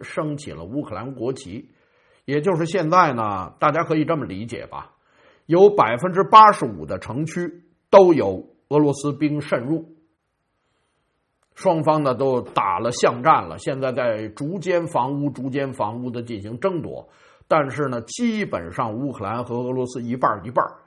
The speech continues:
现在控制到大致是这么一个程度。现在还在往那儿都，双方都在加码，都在调兵。那下边的一个关注的焦点，俄罗斯外长拉夫罗夫，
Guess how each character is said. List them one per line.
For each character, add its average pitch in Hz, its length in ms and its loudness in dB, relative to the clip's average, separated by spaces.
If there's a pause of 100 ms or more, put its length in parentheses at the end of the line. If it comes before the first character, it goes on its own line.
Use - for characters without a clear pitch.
(220)
现 117 180 -12
在 104 180 -8
控 123 260 -10
制 101 120 -10
到 104 160 -4
大 80 300 -10
致 101 300 -10
是 90 180 -16
这 113 140 -8
么 78 80 -14
一 76 100 -16
个 80 100 -14
程 78 240 -20
度。 90 160 -16 (280)
现 143 120 -4
在 123 80 -4
还 120 160 -6
在 135 120 -4
往 87 180 -10
那 98 60 -12
儿 104 80 -10
都， 135 280 -6 (140)
双 196 260 2
方 180 280 4
都 180 120 2
在 139 140 0
加 123 220 0
码， 71 340 -8
都 143 100 -2
在 131 140 -2
调 127 200 -4
兵。 147 300 -4 (1160)
那 190 300 6
下 202 280 8
边 156 100 2
的 147 100 0
一 156 100 0
个 160 120 0
关 170 280 0
注 156 100 -2
的 135 100 -4
焦 151 280 0
点， 110 520 -8 (200)
俄 165 100 0
罗 214 140 0
斯 220 140 -2
外 160 260 -2
长 107 400 -8
拉 240 180 0
夫 226 160 -10
罗 220 240 6
夫， 277 500 -2